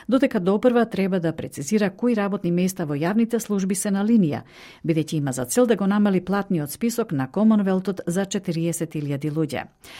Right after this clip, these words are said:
Лабористите го искористија тоа што коалицијата не ги балансира своите трошоци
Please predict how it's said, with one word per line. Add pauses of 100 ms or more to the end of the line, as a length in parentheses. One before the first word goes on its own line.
(300)
Лабористите
го
искористија
тоа
што
коалицијата
не
ги
балансира
своите
трошоци